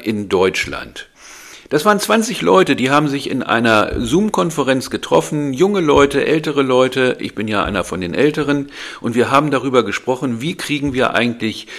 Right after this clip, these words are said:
Leute zu Rotary, die so ähnlich denken wie wir, die helfen wollen, äh, die mitmachen wollen, die sich vernetzen wollen.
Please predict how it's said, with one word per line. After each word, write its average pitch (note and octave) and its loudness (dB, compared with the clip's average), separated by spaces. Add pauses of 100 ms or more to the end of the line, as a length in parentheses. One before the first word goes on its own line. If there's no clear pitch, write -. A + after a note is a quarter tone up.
(180)
Leute F#3 6
zu D#3 -2
Rotary, C3 0
die B2+ -2 (100)
so A#2+ 2
ähnlich E3 2
denken C#3 0
wie G#2+ -6
wir, G2 0
die F2+ -8
helfen C#3 0
wollen, B2+ 6 (480)
äh, A2 -4
die A#2+ 0
mitmachen C#3 0
wollen, A#2+ 4
die A#2+ -8
sich A2 -8
vernetzen B2+ 0
wollen. B2 4